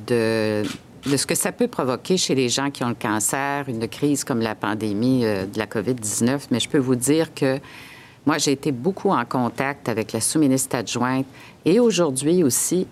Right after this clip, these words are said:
avec le directeur national de la cancérologie au Québec. Et on a suivi ce dossier-là à la trace parce qu'on sait combien c'est important les traitements en cancer. Donc,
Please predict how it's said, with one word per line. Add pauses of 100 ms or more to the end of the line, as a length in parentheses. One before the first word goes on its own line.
avec
le
directeur
national
de
la
cancérologie (340)
au
Québec. (600)
Et (140)
on
a
suivi
ce
dossier-là (140)
à
la
trace (320)
parce
qu'on
sait
combien
c'est
important
les
traitements
en
cancer.
Donc,